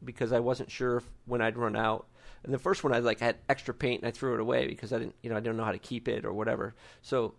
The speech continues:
um, but this I had to make up more paint and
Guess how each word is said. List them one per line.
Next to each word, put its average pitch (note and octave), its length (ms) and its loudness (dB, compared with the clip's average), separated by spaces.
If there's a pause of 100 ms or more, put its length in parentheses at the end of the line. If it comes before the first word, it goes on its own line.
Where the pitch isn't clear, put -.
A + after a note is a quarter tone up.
um, A2 340 2 (600)
but - 180 -2
this E3+ 220 2
I D3 80 8
had C3+ 100 6
to B2 80 -4
make B2+ 180 0
up C3+ 140 -2
more B2 160 2
paint B2 380 -2
and A2+ 160 -6